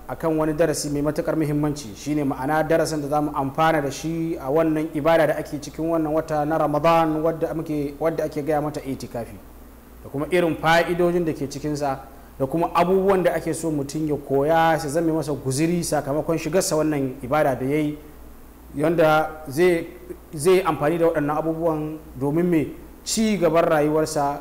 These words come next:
ƙara bunƙasa ta, ƙara me, ƙara tattalinta ta ɓangaren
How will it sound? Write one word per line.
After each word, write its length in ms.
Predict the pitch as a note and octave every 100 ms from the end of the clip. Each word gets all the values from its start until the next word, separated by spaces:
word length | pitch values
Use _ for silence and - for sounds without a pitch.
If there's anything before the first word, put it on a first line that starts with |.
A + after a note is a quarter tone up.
| -
ƙara 380 | F#3 G3 G3 E3
bunƙasa 800 | E3 F#3+ G3 F#3+ E3 C#3 D3+ D3
ta, 240 | D3 C#3+ - - - - - -
ƙara 300 | F#3 G3 F#3+
me, 220 | E3+ C#3 - -
ƙara 460 | E3+ F#3+ G3 G3 E3+ -
tattalinta 640 | F#3+ - - F#3+ G3 F#3+
ta 100 | D#3+
ɓangaren 440 | D#3+ D#3+ E3+ D#3